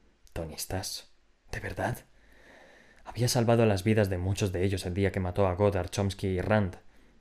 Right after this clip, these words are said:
pero eso no significaba que se tomara en serio sus secretas, sus secre-, sectarias creencias inventadas.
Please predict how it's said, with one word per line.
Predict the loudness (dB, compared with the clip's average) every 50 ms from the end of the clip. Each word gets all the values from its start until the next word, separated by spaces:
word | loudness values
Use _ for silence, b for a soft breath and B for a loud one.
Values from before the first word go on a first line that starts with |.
| b b -20 -12
pero | -10 -8 -6 0 2
eso | 2 2 2 -2 -6 -4
no | -2 -2 -2
significaba | 0 0 0 0 0 -2 0 2 4 4 4 2
que | 0
se | -4 -4 -4
tomara | 0 2 4 4 4 4
en | 2
serio | 0 0 0 0 0 -4 -6
sus | -6 -8 -8 -8
secretas, | -8 -6 -4 -2 -2 0 0 0 0 0 -2 -4 -8 -14 -14 -16 -18 -20 _ _ _ _ -10
sus | -2 0 0 2 2
secre-, | 2 2 0 0 0 -2 -4 -4 -4 -8 _ _ _ _ _ _
sectarias | -2 -2 -2 -2 0 4 4 6 6 6 4 2 0 -6 B B B B B B B
creencias | 6 8 8 8 8 6 6 4 4 4
inventadas. | 2 0 0 0 2 2 2 2 2 -4 -12 -16 -18